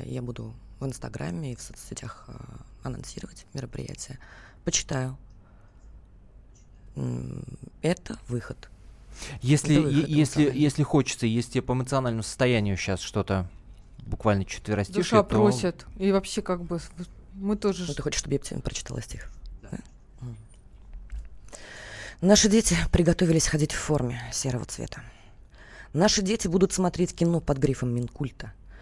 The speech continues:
Speaker 1: Наши дети будут вскормлены молоком цензуры до пяти лет и после. Наши дети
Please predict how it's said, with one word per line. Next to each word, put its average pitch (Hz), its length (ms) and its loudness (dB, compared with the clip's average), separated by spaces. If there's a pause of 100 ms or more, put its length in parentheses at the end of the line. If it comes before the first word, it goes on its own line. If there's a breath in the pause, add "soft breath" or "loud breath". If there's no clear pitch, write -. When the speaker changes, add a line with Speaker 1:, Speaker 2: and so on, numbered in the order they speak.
(220 loud breath)
Speaker 1:
Наши 165 340 6
дети 147 300 0
будут 147 280 -2
вскормлены 139 600 -2
молоком 127 360 -4
цензуры 131 520 -4
до 135 180 -6
пяти - 320 -6
лет 110 260 -8
и - 100 -8
после. - 500 -10 (500 loud breath)
Наши 208 300 6
дети 175 400 -4